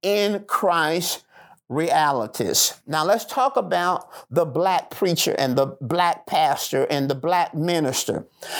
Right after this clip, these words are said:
The black minister must preach in this area in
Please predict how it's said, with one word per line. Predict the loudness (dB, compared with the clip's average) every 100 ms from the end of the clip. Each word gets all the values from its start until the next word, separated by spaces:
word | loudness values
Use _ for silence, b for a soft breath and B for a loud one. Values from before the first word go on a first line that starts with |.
| B
The | -2
black | 0 0 0 0
minister | -2 0 0 2 0
must | 0 0 0 0 -2 -6
preach | -4 0 0 0 -4 -4 _ _ _ _ _ _ _ _ -20 -18 B B B
in | -2 0
this | 0 0 -2 -2
area | 2 2 2 0 -2 -6 _ _ B B B B
in | -2 -2